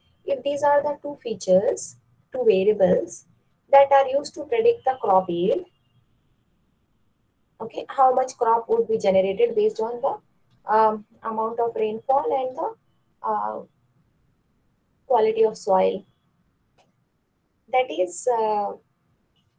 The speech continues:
determining the relationship between, uh, variables through statistical methods. And then, uh, regress-,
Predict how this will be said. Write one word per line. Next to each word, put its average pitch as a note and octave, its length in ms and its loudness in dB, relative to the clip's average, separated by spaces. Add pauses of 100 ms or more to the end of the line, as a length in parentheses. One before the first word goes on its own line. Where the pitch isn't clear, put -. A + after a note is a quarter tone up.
(1500)
determining C#4 680 2
the D4+ 80 -4 (100)
relationship B3 600 0
between, B3+ 480 0 (440)
uh, G3 180 2 (180)
variables - 720 -2 (1400)
through E4 180 -8
statistical G3 720 -2
methods. F3+ 720 -6 (1800)
And G3 380 -12
then, G3+ 360 -8
uh, G3+ 240 -2
regress-, C4 540 0